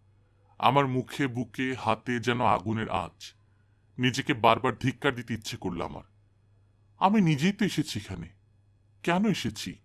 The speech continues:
আমি কি জানতুম না যে এরকম আবার হতে পারে? কেন আমি ঝন্টুদার কাছ থেকে জোর করে নিজেকে ছাড়িয়ে নিতে পারছি না? সেই মুহূর্তে আমি প্রতিজ্ঞা করলুম,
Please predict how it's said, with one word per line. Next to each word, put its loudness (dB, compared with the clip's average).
আমি 8
কি -2
জানতুম 4
না 0
যে 2
এরকম 0
আবার 4
হতে -2
পারে? -4
কেন 4
আমি 4
ঝন্টুদার 4
কাছ -2
থেকে 2
জোর 2
করে 2
নিজেকে -4
ছাড়িয়ে 2
নিতে -4
পারছি -6
না? -12
সেই 2
মুহূর্তে 0
আমি -2
প্রতিজ্ঞা -2
করলুম, -2